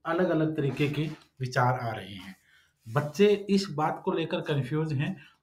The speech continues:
कि paper होगा भी या नहीं होगा, और केवीएस की तरफ से कोई ऑथेंटिक information इस पर आई नहीं है। YouTube वगैरह पे जिसको जो मिलता है वही बना देता है, और जिससे बच्चे और ज़्यादा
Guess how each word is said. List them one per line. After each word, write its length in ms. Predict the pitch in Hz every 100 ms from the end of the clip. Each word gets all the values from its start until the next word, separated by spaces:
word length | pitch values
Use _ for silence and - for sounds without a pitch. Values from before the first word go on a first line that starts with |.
| _
कि 60 | 156
paper 340 | 151 151 160
होगा 380 | 127 131 135 151
भी 320 | 147 180 185 - _
या 160 | 127 139
नहीं 240 | 131 127
होगा, 360 | 110 104 - - _ _ -
और 220 | 139 135
केवीएस 420 | 156 151 175 190
की 120 | - 190
तरफ 260 | - 151
से 340 | 147 165 180 185 _ _ -
कोई 120 | 165
ऑथेंटिक 680 | 165 151 - 165 160 - 196
information 600 | 170 160 147 147 147 151
इस 100 | 147
पर 160 | 147
आई 180 | 127 131
नहीं 260 | 143 139 139
है। 200 | 147 - - _ _
YouTube 260 | 143 151 175
वगैरह 360 | 165 160 160 165
पे 300 | 165 175 175 - _ _
जिसको 340 | 147 147 185
जो 200 | 160 170
मिलता 320 | 151 156 147 165
है 80 |
वही 220 | 127 131 156
बना 300 | 143 147 143
देता 260 | 143 139
है, 60 | 156
और 60 |
जिससे 240 | 143 139 147
बच्चे 280 | 127 123 156
और 320 | 156 131 123
ज़्यादा 420 | 120 113 175